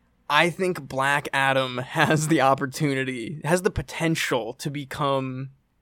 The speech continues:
the next, like, Morbius. You know what I mean? Like, something so <laughs> outrageously memeable and strange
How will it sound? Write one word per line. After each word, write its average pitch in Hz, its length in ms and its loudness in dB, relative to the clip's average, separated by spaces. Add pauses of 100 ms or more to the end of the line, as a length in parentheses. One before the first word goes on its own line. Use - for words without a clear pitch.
the 151 160 2
next, 139 600 -2
like, 139 140 -4
Morbius. 131 760 0
You 151 80 2
know 160 120 6
what 175 80 8
I 175 80 6
mean? 185 300 6
Like, 165 200 8
something 190 320 0
so 180 720 6
<laughs> - 80 0
outrageously 156 760 4
memeable 135 680 -2 (420)
and 135 340 2
strange 139 880 2